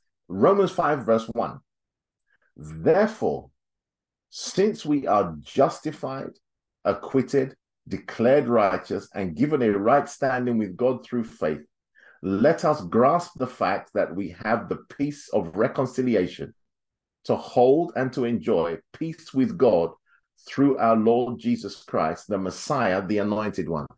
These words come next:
So whoever I'm speaking to, and I know that this is, I'm speaking to someone,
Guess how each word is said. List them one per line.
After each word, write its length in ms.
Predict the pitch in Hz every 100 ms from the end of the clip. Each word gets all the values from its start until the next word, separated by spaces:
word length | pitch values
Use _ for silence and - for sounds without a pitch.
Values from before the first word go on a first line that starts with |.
| - _
So 320 | - 113 - - - - - -
whoever 440 | 123 123 165 165
I'm 140 | 180 175
speaking 420 | - 175 - 113
to, 180 | - 76
and 120 | 95 110
I 100 | 113
know 360 | 110 131 156
that 240 | 135 - -
this 200 | - 107
is, 220 | 87 - - - _ -
I'm 160 | 113
speaking 580 | 113 - - 147 143 139
to 120 | 123
someone, 480 | - 165 139 82